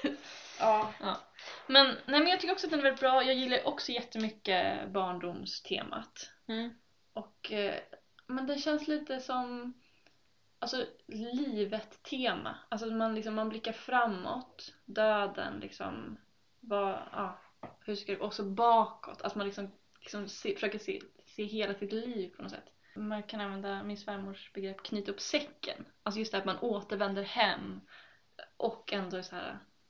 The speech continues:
Speaker 2: Mm.
Speaker 1: döden är närvarande, liksom.
Speaker 2: Mm.
Speaker 1: Du och jag död.
Speaker 2: Ja, alltså, och på tal om att knyta ihop säcken.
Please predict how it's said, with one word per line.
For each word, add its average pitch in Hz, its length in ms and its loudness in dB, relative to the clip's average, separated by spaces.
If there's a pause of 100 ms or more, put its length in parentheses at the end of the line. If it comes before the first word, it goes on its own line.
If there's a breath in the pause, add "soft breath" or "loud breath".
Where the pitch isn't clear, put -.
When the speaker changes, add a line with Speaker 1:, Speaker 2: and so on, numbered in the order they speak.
(260)
Speaker 2:
Mm. 208 360 -10 (100)
Speaker 1:
döden 202 440 0
är 185 160 -8
närvarande, 180 460 -8 (140)
liksom. - 240 -16
Speaker 2:
Mm. 220 200 -10 (260)
Speaker 1:
Du 220 180 -4
och 196 80 8
jag 190 280 6
död. - 200 -8 (220)
Speaker 2:
Ja, 233 320 6
alltså, 233 220 6
och 226 200 2 (640)
på 214 160 -4
tal 208 180 0
om 202 80 0
att 190 100 -4
knyta 202 180 0
ihop 196 120 -2
säcken. - 340 0